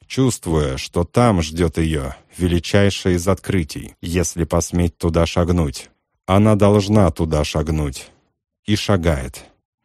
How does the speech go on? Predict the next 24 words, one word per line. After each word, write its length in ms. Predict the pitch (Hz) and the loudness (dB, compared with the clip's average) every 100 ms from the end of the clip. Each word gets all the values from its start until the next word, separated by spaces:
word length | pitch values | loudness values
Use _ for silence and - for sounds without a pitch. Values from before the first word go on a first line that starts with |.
| _ | _
Перемена 640 | 104 101 110 131 113 85 | 2 4 6 6 6 2
происходит 760 | 78 92 98 - - 123 110 - | 0 0 0 0 0 0 0 -2
с 120 | - | 0
ней 180 | 107 104 | 2 4
в 100 | 98 | 2
один 340 | 92 95 90 | 2 2 2
миг. 360 | 85 69 - - _ _ | 0 -4 -10 -20 _ _
Ни 140 | 85 87 | 0 2
наносекунды, 1040 | 78 92 101 85 - 76 82 71 67 62 | 2 2 2 0 -4 -8 -8 -8 -8 -8
ни 160 | 69 90 | -2 -2
пика 360 | - 117 - | 0 0 0
секунды. 680 | 110 107 - 101 87 73 67 - _ _ _ - | -4 -6 -2 0 2 0 -6 -10 _ _ _ -4
В 140 | 80 | 2
одно 280 | 104 110 127 | 2 4 4
мгновение 840 | 117 104 113 120 120 95 82 73 73 | 4 4 4 6 6 4 4 0 -2
у 100 | 87 | 0
нее 260 | 92 92 | 2 2
словно 440 | 90 98 98 90 90 | 0 0 2 2 0
открываются 680 | 87 - 87 90 87 85 87 | -2 -2 0 2 0 -2 -4
глаза. 560 | 82 85 80 78 53 - _ _ - - - | 0 0 0 -4 -8 -16 _ _ -20 -20 -2
Возникает 800 | 82 98 87 104 - 113 110 - | 2 4 4 2 4 2 2 2
невиданная 640 | 104 101 120 107 107 104 | 2 2 0 2 2 2
доселе 520 | 98 98 - 110 101 | 2 2 2 0 2
ясность. 760 | 104 107 87 - 71 - - | 4 4 2 -2 -8 -8 -14